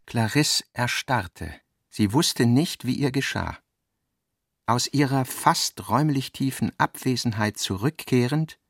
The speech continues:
und sich sammelnd, klammerte sie sich an etwas, das sie mit rauer, fast mechanischer Stimme vorbrachte.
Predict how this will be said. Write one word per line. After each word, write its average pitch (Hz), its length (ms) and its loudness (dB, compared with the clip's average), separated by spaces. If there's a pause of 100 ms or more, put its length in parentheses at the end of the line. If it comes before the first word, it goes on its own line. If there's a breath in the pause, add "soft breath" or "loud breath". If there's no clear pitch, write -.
(100)
und 110 180 0
sich - 240 0
sammelnd, 135 440 0 (800)
klammerte 170 540 4
sie 143 140 -2
sich 160 260 0
an 143 140 0
etwas, - 500 -2 (460)
das 120 140 -4
sie 113 100 0
mit 104 240 -2
rauer, 147 300 2
fast - 320 -4
mechanischer 117 640 0
Stimme 110 320 -2
vorbrachte. 117 720 -4